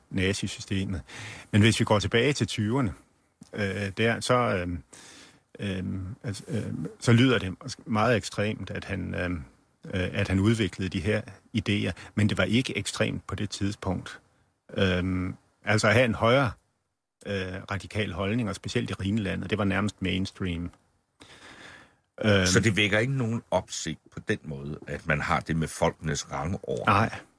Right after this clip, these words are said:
Speaker 1: Øhm, øh, og han, øhm, øhm, øh, og det var ikke, øhm, i tyverne, øhm, øh, nogle tanker, han, øhm, sad og udviklede, øh, som en enkelt mand på et, øh, studerekammer. Han havde kontakt til brede kredse,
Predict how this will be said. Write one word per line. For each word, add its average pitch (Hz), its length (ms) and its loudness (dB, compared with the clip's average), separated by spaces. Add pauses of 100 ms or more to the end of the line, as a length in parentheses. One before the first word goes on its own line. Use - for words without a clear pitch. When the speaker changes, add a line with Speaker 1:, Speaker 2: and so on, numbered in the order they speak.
(720)
Speaker 1:
Øhm, 95 580 2 (360)
øh, 104 200 2
og 101 160 0
han, 98 320 2
øhm, 85 260 -4 (760)
øhm, 95 560 -4 (260)
øh, - 160 -4 (140)
og 113 160 -2
det 110 100 4
var 101 80 4
ikke, 117 420 4
øhm, 90 140 -4 (320)
i - 60 -6
tyverne, 117 520 2 (640)
øhm, 87 440 -8 (220)
øh, 95 260 -6
nogle 98 220 0
tanker, 110 400 0
han, 92 280 -4 (520)
øhm, 90 460 -2 (180)
sad 113 300 4
og 107 100 0
udviklede, 95 720 0 (340)
øh, 107 260 -4
som 95 140 2
en 95 80 4
enkelt 113 300 2
mand 104 240 0
på 98 120 -2
et, - 240 -8
øh, 104 120 -4
studerekammer. 98 1120 0
Han 95 160 -2
havde 98 160 2
kontakt 113 420 -2
til 107 80 -2
brede 113 400 2
kredse, 92 520 -2